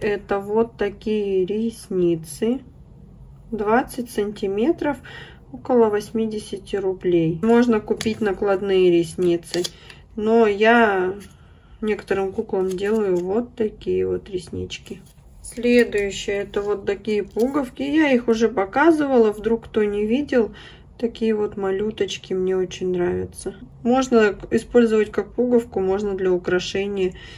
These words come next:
Здесь четыре отверстия. Далее — деревянные бусины. Э, десять миллиметров, э, тридцать бусин стоит пятьдесят рублей. Бусины восемь миллиметров, пятьдесят штук, стоит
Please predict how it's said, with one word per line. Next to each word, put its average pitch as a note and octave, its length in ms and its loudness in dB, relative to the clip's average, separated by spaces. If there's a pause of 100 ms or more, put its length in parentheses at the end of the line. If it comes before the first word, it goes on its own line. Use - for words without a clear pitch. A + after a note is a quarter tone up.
(200)
Здесь G#3 180 -8
четыре G#3 480 -2
отверстия. F3+ 640 -2 (160)
Далее — A3 300 4
деревянные B3+ 760 0
бусины. F#3+ 760 -2 (300)
Э, F#3 400 -2 (400)
десять G#3+ 720 4
миллиметров, G3+ 1040 2 (180)
э, - 340 -8 (300)
тридцать A3 560 4
бусин B3+ 540 6
стоит G3 400 0
пятьдесят E3+ 640 -4
рублей. D4 540 4 (520)
Бусины G#3 840 -2
восемь A3 680 2
миллиметров, F4 880 6 (1120)
пятьдесят G#3+ 720 0
штук, - 420 2
стоит B3+ 500 0